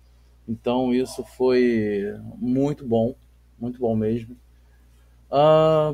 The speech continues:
agora é aquilo, é co-, continuar tentando correr atrás, atrás do,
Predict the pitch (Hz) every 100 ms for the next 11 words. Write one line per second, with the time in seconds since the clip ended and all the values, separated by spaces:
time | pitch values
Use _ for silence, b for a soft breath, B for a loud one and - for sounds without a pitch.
0 | 139 160 170 202 214 220 214 147 120 123
1 | 127 - 151 - 156 160 170 180 170 147
2 | 165 156 156 - 151 147 139 143 151 147
3 | - 143 - 143 139 127 127 117 110 104
4 | 107 -